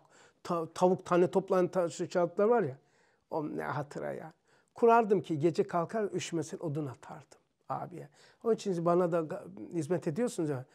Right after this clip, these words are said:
Hiç şaşırmıyor. Çünkü ben dakika dukka. Odun koyardık. Baktım Mahsun duruyor. Çağırdı beni. "Gel. Dün akşam neredeydin?" "Abi, e, sen neredeydin?" "Dershanede." "Söyle abi. Ne dediler?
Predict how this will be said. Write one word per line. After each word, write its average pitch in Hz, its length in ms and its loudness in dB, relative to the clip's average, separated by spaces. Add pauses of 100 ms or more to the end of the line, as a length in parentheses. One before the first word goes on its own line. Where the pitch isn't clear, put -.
(220)
Hiç 285 140 2
şaşırmıyor. 196 600 2 (480)
Çünkü 202 300 0
ben 202 160 2
dakika 170 280 -2
dukka. - 360 -14 (220)
Odun 185 420 6 (120)
koyardık. 143 440 -8 (460)
Baktım 196 340 2
Mahsun 190 500 4
duruyor. 139 320 0 (540)
Çağırdı 139 480 -2
beni. - 260 -20
"Gel. - 160 -4 (360)
Dün 330 120 2
akşam 175 360 0
neredeydin?" 170 480 -4 (160)
"Abi, 220 220 2
e, 214 80 4
sen 214 260 2
neredeydin?" 135 520 -4
"Dershanede." - 360 -12 (320)
"Söyle 165 340 8
abi. 131 280 2 (920)
Ne 175 180 6
dediler? 131 440 -4